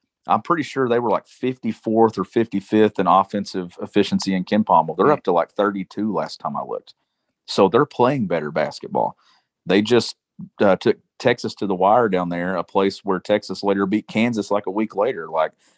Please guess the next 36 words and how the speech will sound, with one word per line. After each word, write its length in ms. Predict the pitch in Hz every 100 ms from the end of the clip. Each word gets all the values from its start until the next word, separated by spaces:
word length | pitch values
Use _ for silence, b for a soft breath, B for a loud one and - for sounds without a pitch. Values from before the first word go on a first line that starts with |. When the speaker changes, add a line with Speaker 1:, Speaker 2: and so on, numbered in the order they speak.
| _
Speaker 1:
the 120 | 101
league 340 | 101 117 143 135
is 160 | 107
loaded 540 | 101 95 104 107 92 87
with 200 | 87 -
quality 500 | - 101 101 98 87
basketball 580 | 90 92 90 85 87 85
teams 400 | 90 85 80 78
that 140 | 78
can 120 | 92
get 140 | 90 90
to 60 | 87
that 140 | 85
second 360 | - 90 82 80
weekend 260 | 87 90
in 60 | 82
the 40 |
N 60 | 85
C 100 | -
double 200 | 87 80
A 40 |
tournament. 480 | 76 95 104 87 80 - _ _ _ _ _ _ _ _
It 100 | 101
wouldn't 320 | 98 131 113
shock 280 | 113 127 101
me 120 | 101 98
to 60 |
see 180 | - 110
the 160 | 107 110
S 160 | -
E 60 | 110
C 200 | - 117
have 160 | 113 104
two 180 | 127 110
one 180 | 120
seeds. 380 | 139 55 50 -